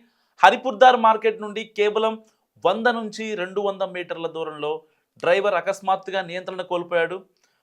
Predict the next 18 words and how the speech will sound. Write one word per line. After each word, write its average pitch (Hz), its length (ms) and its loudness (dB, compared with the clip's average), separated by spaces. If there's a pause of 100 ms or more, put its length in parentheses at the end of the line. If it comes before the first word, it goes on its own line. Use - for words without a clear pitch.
(120)
బస్సు 160 360 -4 (220)
రోడ్డు 196 300 0
నుంచి 220 420 -8
లోతైన 208 540 -2
లోయలకు 196 420 -4
దూసుకెళ్ళింది. 180 600 -10 (480)
బస్సులో 214 320 2 (480)
యాభై 202 360 6
నాలుగు 202 280 0
మంది 196 180 -10
ప్రయాణికులు 180 440 -6
ఉన్నారు. 170 300 -8 (440)
So, 160 60 -2
ఈ 160 60 -6
ఘటనలో 190 400 -2
మరణాల 170 400 0
సంఖ్య 208 380 -4 (680)
మరింత 220 460 -4